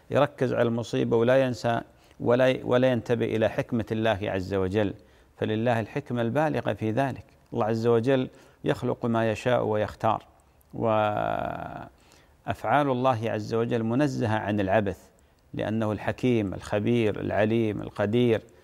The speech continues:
سبحانه وتعالى وعز. ولذلك ابنتها الآن لو قيل لها: "ارجع إلى الدنيا"، الله أعلم تقول: "ماذا أريد بالدنيا؟ ماذا أريد بهذه الدنيا؟" فتقول: "الحمد لله"، تحمد الله عز وجل،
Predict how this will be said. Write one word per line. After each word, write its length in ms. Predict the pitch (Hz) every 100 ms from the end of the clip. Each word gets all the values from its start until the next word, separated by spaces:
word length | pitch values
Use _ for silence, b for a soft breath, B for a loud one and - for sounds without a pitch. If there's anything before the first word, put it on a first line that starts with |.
| b
سبحانه 520 | - - - 170 151 151
وتعالى 460 | 147 135 151 139
وعز. 460 | 131 127 143 - - _ _
ولذلك 800 | - - 156 151 160 147 131 139 - b b b -
ابنتها 400 | 131 156 - 120
الآن 320 | 120 120 113
لو 80 | 123
قيل 360 | - 147 131
لها: 160 | 127 127
"ارجع 280 | 139 135 123
إلى 100 | 127
الدنيا"، 460 | 135 147 139 139
الله 340 | 131 135 135 123
أعلم 220 | 127 120
تقول: 300 | 123 - 120 123
"ماذا 280 | 139 151 139
أريد 300 | 139 139 127
بالدنيا؟ 480 | 127 135 143 98 - - _ _ _ _
ماذا 280 | 131 170 175
أريد 340 | 160 143 123 107
بهذه 360 | 101 95 98
الدنيا؟" 400 | 90 - - - -
فتقول: 400 | 113 135 147 135
"الحمد 340 | 117 131 117
لله"، 380 | 110 101 98 90
تحمد 440 | - 123 120 107
الله 180 | 107 101
عز 240 | 92 92 101
وجل، 360 | 95 107 104